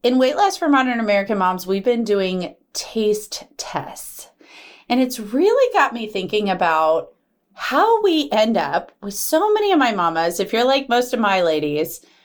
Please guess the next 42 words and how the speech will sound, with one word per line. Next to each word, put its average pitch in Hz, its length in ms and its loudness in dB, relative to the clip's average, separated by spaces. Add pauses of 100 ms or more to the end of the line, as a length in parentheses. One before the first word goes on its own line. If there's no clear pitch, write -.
(180)
you 254 220 0
have 311 260 0
certain 277 420 -2
food 240 300 -2
preferences 285 1200 0 (420)
and - 120 -4
you 339 100 0
just - 240 -4
like 165 480 -4
what 180 160 0
you 170 140 0
like. 165 580 -2 (1500)
And 254 180 -6
you've 269 120 -8
probably 403 500 0
liked 269 280 -2
it 247 100 -2
your 233 140 0
whole 247 280 -2
life. 202 640 -4 (1120)
And 254 180 4
maybe 285 320 2
you 403 220 4
started 220 500 0
liking 233 320 -2
those 208 240 0
foods 202 240 -2
as 196 140 -2
a 185 40 -2
child 240 560 2
and 214 140 0
have 214 140 -4
never 220 640 0
really 202 340 0
gone 196 500 0
back 180 340 0
to 202 100 -8
revisit 190 640 0
what 202 200 -2
you 220 200 -4
really 185 680 0
like. 302 540 0